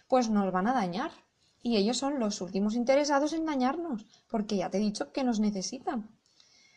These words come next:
Además, nosotros podemos acabar beneficiándonos de ellos y mantener una relación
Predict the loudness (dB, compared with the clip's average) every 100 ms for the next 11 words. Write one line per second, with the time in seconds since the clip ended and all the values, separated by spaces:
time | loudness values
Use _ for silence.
0 | _ _ _ _ -2 2 4 4 2 0
1 | 0 0 2 2 2 2 0 -4 -2 2
2 | 0 0 2 2 2 -2 -4 -4 -2 0
3 | 0 -2 -4 -4 -2 -2 -2 -2 -2 0
4 | -2 -2 -2 -2 -2 -4 -4 -4 -4 -4